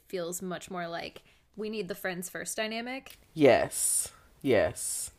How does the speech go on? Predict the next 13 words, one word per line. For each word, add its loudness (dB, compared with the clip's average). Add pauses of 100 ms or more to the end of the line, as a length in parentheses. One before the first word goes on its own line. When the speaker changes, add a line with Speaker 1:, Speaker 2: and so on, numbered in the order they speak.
(500)
Speaker 2:
Yeah, 12
I 10
think 4
that 10
that 8
comes 6
in 8
that 10
very 10
Saturn 12
energy 10
of, 10
like, 10